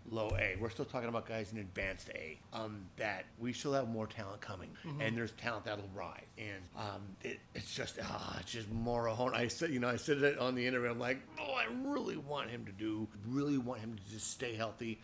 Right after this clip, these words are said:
Speaker 1: uh, 'cause we, we, we gave him a lot of money. We gave him, like, nine million dollars, and,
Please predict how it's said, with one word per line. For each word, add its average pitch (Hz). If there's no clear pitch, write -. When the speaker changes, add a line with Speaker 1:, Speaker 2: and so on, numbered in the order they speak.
Speaker 1:
uh, 113
'cause 110
we, 147
we, 151
we 156
gave 156
him 196
a 185
lot 156
of 135
money. 147
We 110
gave 147
him, 208
like, 208
nine 143
million 139
dollars, 113
and, 104